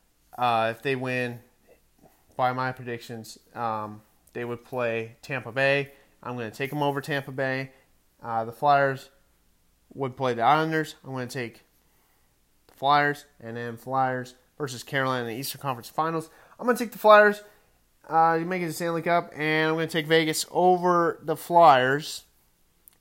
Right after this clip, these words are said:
just like my original prediction, so I'm gonna stick with it. Obviously, my qualifying round predictions were not right at all, but I'm gonna stick with the Flyers in Vegas,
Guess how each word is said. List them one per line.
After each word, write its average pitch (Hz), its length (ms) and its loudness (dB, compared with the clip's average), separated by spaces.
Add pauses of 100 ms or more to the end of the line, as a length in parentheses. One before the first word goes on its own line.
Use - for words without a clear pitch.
(300)
just 156 200 -8
like 151 140 0
my 143 340 2 (180)
original 160 300 -2
prediction, 165 460 -8
so 147 180 -8
I'm 135 60 -6
gonna 131 140 -6
stick - 300 -6
with 175 180 0
it. 190 140 -4 (320)
Obviously, 165 460 2
my 143 120 0
qualifying 147 560 6
round 135 240 6
predictions 135 460 -2
were 101 100 -8
not 123 300 2
right 117 200 4
at 104 140 -2
all, 113 380 4 (420)
but 147 320 10 (160)
I'm 208 120 6
gonna 233 140 8
stick - 520 8 (200)
with 220 420 12
the 165 80 2
Flyers 185 360 10
in 165 80 -2
Vegas, 160 440 4